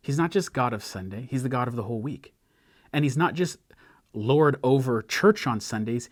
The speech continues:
he's Lord over all things, over politics, over all nations.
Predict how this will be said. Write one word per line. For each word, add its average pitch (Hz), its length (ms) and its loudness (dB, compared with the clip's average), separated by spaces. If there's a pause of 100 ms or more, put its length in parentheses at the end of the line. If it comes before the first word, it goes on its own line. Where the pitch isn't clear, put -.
(140)
he's 156 300 -2
Lord 160 260 4
over 143 360 2
all 160 220 4
things, 143 600 -2 (680)
over 139 280 4
politics, 160 760 2
over 143 300 2
all 156 500 4
nations. 143 840 -2